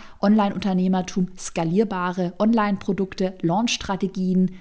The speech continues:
also Unternehmensberatung, Marketingberatung, das macht mir Spaß, das funktioniert für mich. Und dann habe ich mich halt volle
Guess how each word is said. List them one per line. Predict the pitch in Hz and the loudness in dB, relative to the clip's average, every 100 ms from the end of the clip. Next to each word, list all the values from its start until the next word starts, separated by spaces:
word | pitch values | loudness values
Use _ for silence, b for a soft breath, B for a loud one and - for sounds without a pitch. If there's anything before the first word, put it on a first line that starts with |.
| - | -8
also | 165 | -6
Unternehmensberatung, | 156 160 160 208 233 - 196 185 185 185 190 170 | -4 -2 2 4 4 0 -4 -4 -4 -4 -2 0
Marketingberatung, | 175 190 - 180 170 175 180 185 156 | 0 -2 0 0 2 2 4 2 2
das | 175 208 - b b - | 2 4 2 b b -6
macht | 185 - - | -6 -2 -2
mir | |
Spaß, | - - 165 208 - | -2 -2 0 0 0
das | - | -2
funktioniert | - 190 - 196 185 214 220 | 2 2 2 4 6 6 6
für | - | 2
mich. | 175 156 - B B - | 2 2 -4 B B -4
Und | 180 | 0
dann | 185 | 0
habe | 196 202 | 0 -2
ich | 208 | -2
mich | 196 | -2
halt | 185 175 | -2 -4
volle | - - - 233 277 285 285 | -8 -6 0 2 2 0 -2